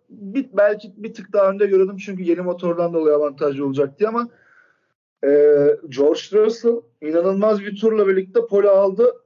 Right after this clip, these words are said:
O hem Mercedes için umutları yükselten bir durum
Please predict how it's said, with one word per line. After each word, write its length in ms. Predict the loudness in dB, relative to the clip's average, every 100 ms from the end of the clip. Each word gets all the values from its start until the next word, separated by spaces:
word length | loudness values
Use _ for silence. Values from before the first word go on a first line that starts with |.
| _ _ _ _ _
O 100 | 0
hem 140 | 0 -2
Mercedes 520 | -2 -2 0 -2 -2
için 340 | -10 -10 -10 -14 _ _
umutları 600 | -8 -6 -2 0 2 2 0 _ _ _ -18
yükselten 640 | -16 -2 0 2 -2 -2
bir 100 | -4
durum 280 | -2 -2